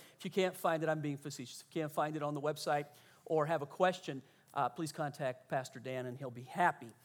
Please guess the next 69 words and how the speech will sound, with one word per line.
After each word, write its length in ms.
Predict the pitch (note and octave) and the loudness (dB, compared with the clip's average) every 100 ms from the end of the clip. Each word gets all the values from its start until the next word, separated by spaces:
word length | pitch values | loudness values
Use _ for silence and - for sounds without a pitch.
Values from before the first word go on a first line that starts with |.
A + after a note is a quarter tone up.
| - - - | -20 -20 -18
to, 280 | - B2+ B2 | -10 -8 -6
uh, 180 | A#2+ A#2 - | -6 -8 -6
to 100 | D3 | 0
help 240 | D3+ D3+ | -2 -2
you 120 | C3 | -10
with, 320 | B2 B2 - | -6 -8 -8
uh, 260 | B2 A#2+ A#2+ - | -10 -8 -10 -12
with 160 | B2+ | -12
anything 280 | C3 C3 C3 | -10 -8 -8
that 100 | B2 | -10
you 80 | C3+ | -6
have 200 | C#3+ C3+ | -6 2
there. 180 | E3+ - - - - | 2 2 -4 -10 4
Uh, 140 | E3+ | 6
I've 160 | F3 F#3+ | 8 6
just 160 | G3 - | 2 2
got 120 | F3+ | 2
one 120 | F3+ | 4
other 160 | F3 D#3+ | 2 2
thing, 160 | F3 | 0
and 80 | D#3+ | 0
then 80 | D#3+ | 0
we'll 100 | D3+ | -2
jump 300 | D3+ D#3+ D#3+ | 0 -2 -2
into 220 | D3+ D#3+ | -2 0
our 80 | C#3+ | 2
notes. 200 | D3+ D3+ | 2 0
If 80 | F3 | -4
you 60 | |
want 100 | D#3+ | -4
to 40 | C#3+ | -4
grab 540 | - C#3 F#3+ D#4+ F3+ | -6 2 6 6 4
them, 280 | D#3+ E3 C#4 - - _ | 2 2 2 -10 -20 _
uh, 220 | D3+ D3 C#3 | 2 4 6
while 160 | E3+ F3+ | 6 4
you're 120 | F3 | 4
doing 200 | F3+ F3+ | 2 4
that, 100 | E3 | 6
I'll 100 | D3 | 6
welcome 340 | D3+ A3+ G3+ | 6 4 2
all 140 | D#3+ D3+ | 2 2
of 80 | |
our 120 | C3+ C3 - | -2 -6 -6
campuses, 560 | D3 D3 F3+ G#3+ A3 | -6 -6 -8 -8 -6
not 180 | C3 B2+ | -4 -4
just 220 | D#3+ D3+ | -6 -6
Lone 200 | C#3+ C#3+ | -4 -4
Tree, 220 | D3 E3+ G3 | -4 -6 -6
but 200 | C3 - - _ _ | -8 -10 -20 _ _
Highlands 360 | - D3 D3 C#3+ | -4 -2 -2 -2
Ranch 380 | C#3+ F#3+ - | -2 -2 -6
and 160 | - - | -14 -14
Castle 340 | - C#3 C#3 D3+ | -2 -2 0 2
Rock 260 | D3 E3+ | 2 2
and 100 | B2 | -6
Lakewood, 480 | C3 D3+ D3+ F#3+ G3+ | -2 -2 0 -2 -2
the 60 | D3 | -4
folks 300 | D#3 C#3+ - | -4 -4 -6
that 100 | C#3 | -6
are 80 | |
live 260 | C#3 C#3+ C#3+ | 2 2 2
streaming 440 | - E3+ E3 E3+ | -4 -6 -2 2
us 220 | E3+ F#3+ - | 2 2 -4
and 80 | |
the 40 | C#3+ | -6
folks 240 | D#3 D3+ | -4 -4
that'll 140 | D3 C#3 | -6 -6
be 80 | |
listening, 480 | C3+ D#3 D3+ D#3 D3 | -4 -4 -2 -4 -6